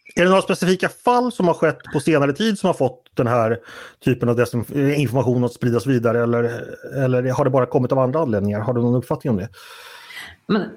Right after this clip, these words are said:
Speaker 2: i, i grunden här så finns det ju ett par individer, eller en, en grupp individer som själva har fått sina, sina barn omhändertagna.
Speaker 1: Mm.
Speaker 2: Eh, och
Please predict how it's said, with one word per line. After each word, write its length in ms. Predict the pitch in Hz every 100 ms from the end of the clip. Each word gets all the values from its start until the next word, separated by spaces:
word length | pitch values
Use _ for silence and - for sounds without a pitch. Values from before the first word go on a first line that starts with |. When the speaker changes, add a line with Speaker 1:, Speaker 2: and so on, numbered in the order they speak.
| _
Speaker 2:
i, 280 | - - -
i 60 | 269
grunden 500 | 311 311 285 269 254
här 360 | 175 131 151
så 160 | 180 180
finns 440 | - 180 151 -
det 80 | -
ju 100 | 147
ett 240 | 104 - -
par 480 | 220 202 196 180
individer, 640 | 175 160 147 143 135 139 135
eller 240 | 160 165
en, 220 | 170 175
en 140 | 160 185
grupp 260 | 190 190
individer 420 | 190 - - - 131
som 160 | 147
själva 380 | - 156 143 160
har 120 | 156
fått 260 | - - -
sina, 500 | 131 117 117 120 -
sina 280 | - 151 135
barn 260 | - 123 139
omhändertagna. 920 | 147 143 135 - 131 139 165 196 - - - -
Speaker 1:
Mm. 200 | 123 131 - - _ -
Speaker 2:
Eh, 600 | 175 165 156 156 - 175
och 240 | 175 -